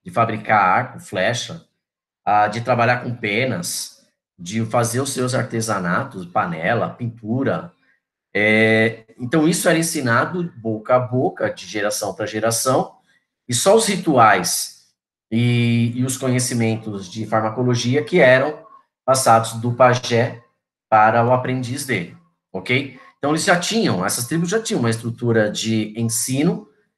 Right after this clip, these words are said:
que era um ensino dentro da própria família, tá? Não existia um papel de um professor, tá? E assim, mesmo quando o xamã da tribo, ele ensinava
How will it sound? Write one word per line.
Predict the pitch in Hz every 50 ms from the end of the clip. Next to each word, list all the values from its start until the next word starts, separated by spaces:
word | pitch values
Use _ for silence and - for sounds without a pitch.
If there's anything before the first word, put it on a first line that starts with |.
| _ _ _ _
que | _ 269 -
era | 123 117 113 123
um | 127 131
ensino | 143 147 - - 131 127 127 135 151 165 190 202 214 - - _ _ _ _
dentro | - 101 98 104 131 123 117 151 147
da | 151 143
própria | - 127 123 123 - 135
família, | 131 - 147 170 139 110 87 - - - _ _ _ _
tá? | 113 107 107 107 - - - _ _ _
Não | 107 110 113
existia | 117 117 143 135 - - 151 165 175
um | 175 170
papel | - 147 135 131 131 135 139 139 131
de | 120 123 131 135 - -
um | 139 156 180 190 175
professor, | 160 156 151 151 - 151 143 - - - 113 95 87 87 - - _ _ _ _ _ _ _ _
tá? | 104 107 127 - - - - _ _ _ _ _ _ _ _ _ _ _ _ _ _ _ _ _ _ _ _ _ _ _ _ _ _ _ _ -
E | 113 123
assim, | 131 127 123 - 160 165 139 127
mesmo | 143 175 196 202 208 185 -
quando | - 175 170 170 165 160 156 151 139 131 120 113 113 117
o | 110 107
xamã | - - - - 143 139 147 160 165
da | 160 -
tribo, | - - 120 120 110 92 82 85 90 104
ele | 113 135
ensinava | 135 - - 143 127 120 120 117 117 117 104 95 87 - - -